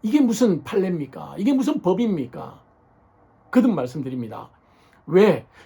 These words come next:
정경심 교수님에게 적용된 법률이 나경원 전 의원에게는 적용되지 않습니까? 왜 조국 교수님에게 적용된 법률이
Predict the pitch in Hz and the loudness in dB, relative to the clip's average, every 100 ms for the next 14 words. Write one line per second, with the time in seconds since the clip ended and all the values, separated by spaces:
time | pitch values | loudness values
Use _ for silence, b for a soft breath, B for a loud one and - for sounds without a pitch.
0 | b 190 190 202 202 208 220 196 165 165 | b 0 2 2 0 0 -2 -4 -4 -4
1 | 196 160 139 170 170 160 151 143 151 156 | -4 -4 -2 -2 -4 -4 -4 0 0 0
2 | - 139 143 135 117 90 - - _ _ | -6 -10 -8 -8 -10 -12 -20 -20 _ _
3 | b b b 156 180 214 233 233 - 208 | b b b 0 2 4 4 4 0 -2
4 | 202 165 165 165 135 135 175 190 175 _ | -2 -2 0 0 -2 -4 -6 -6 -10 _
5 | - 147 135 127 135 110 - 120 - - | -8 -6 -6 -6 -8 -10 -14 -14 -14 -20
6 | - - B B 175 202 220 208 202 233 | -20 -20 B B 4 4 4 2 2 2
7 | - 180 175 208 175 156 185 175 170 175 | 2 2 2 2 2 2 2 0 0 0
8 | 170 175 185 160 175 175 147 120 120 123 | 2 2 0 0 0 0 0 -6 -10 -16